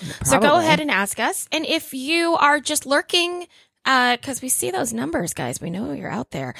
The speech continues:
Speaker 1: Uh, feel
Speaker 2: Mm-hmm.
Speaker 1: free to tell us who you are. And if you have a podcast, yo, I'll find it. Check out this hook while my D J revolves it.
Speaker 2: <laughs>
Speaker 1: Okay. So let's talk about some stuff.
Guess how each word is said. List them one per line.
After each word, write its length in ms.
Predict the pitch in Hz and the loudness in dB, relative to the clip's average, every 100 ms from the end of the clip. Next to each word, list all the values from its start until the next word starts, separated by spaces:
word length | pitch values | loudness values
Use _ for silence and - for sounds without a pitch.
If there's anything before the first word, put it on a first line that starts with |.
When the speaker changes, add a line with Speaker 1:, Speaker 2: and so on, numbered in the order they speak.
| - - - | -12 -8 2
Speaker 1:
Uh, 140 | 254 | 2
feel 260 | 247 349 403 | 4 4 4
Speaker 2:
Mm-hmm. 80 | |
Speaker 1:
free 340 | - 370 302 247 | 4 4 6 4
to 100 | 269 | 0
tell 320 | - 320 277 | 2 2 4
us 320 | 247 254 - - - _ | 2 2 -4 -8 -18 _
who 140 | - | -4
you 200 | 349 359 | -4 0
are. 420 | 285 254 254 247 - | 4 6 6 4 0
And 380 | 240 220 208 214 | -4 -4 -4 -6
if 200 | - - | -8 -8
you 60 | 285 | -8
have 40 | |
a 40 | 262 | -4
podcast, 720 | 254 262 - 269 269 - - - _ | 0 0 2 2 4 2 0 -6 _
yo, 400 | - 208 196 175 _ | -8 -2 -2 -2 _
I'll 300 | 185 214 233 _ _ _ _ _ | 2 2 0 _ _ _ _ _
find 280 | - 165 160 | -8 -6 -2
it. 220 | 165 - _ - | -2 -4 _ -8
Check 200 | - 240 | 2 4
out 120 | 220 175 | 4 4
this 160 | - | 2
hook 160 | 214 - | 0 2
while 120 | 190 | 2
my 180 | 185 175 | 2 -2
D 160 | 175 | -4
J 200 | - 151 - | -6 -6 -6
revolves 400 | 180 - - - | -8 -4 -6 -4
it. 120 | - - - _ _ | -10 -10 -18 _ _
Speaker 2:
<laughs> 180 | 285 214 - - - - - - | 0 0 -4 -12 -12 -14 0 2
Speaker 1:
Okay. 260 | 285 226 - 330 220 _ _ _ _ - _ - - | 4 2 0 -2 -2 _ _ _ _ -20 _ -20 -10
So 640 | - - 359 294 226 220 254 294 277 285 | -6 2 6 6 6 6 4 4 2 4
let's 260 | 294 - 440 | 4 2 -4
talk 480 | 403 302 226 240 - | 0 4 4 4 0
about 340 | 262 247 240 | 2 2 2
some 160 | 254 254 | -6 -8
stuff. 480 | - 262 220 196 | -4 2 2 2